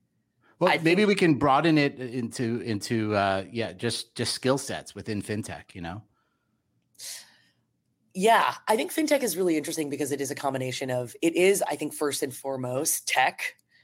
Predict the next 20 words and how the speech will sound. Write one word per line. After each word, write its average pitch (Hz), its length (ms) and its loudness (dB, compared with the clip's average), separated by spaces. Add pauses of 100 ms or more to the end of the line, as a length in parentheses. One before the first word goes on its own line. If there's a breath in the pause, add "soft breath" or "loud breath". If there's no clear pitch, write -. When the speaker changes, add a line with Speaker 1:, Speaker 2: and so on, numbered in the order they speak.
(160 soft breath)
Speaker 2:
So 151 500 4
all 180 220 4
of 196 80 0
the 190 80 0
same 170 200 0
skill 156 200 -2
sets 143 240 0
that 147 120 -2
you 147 140 0
would 143 100 -4
need 135 500 -4
to 135 120 -8
run 127 520 -4 (100)
a 131 80 0
great 123 340 -10
tech - 240 -8
company, 120 340 -10
I 110 40 -16
think, 117 160 -18
apply 117 720 -8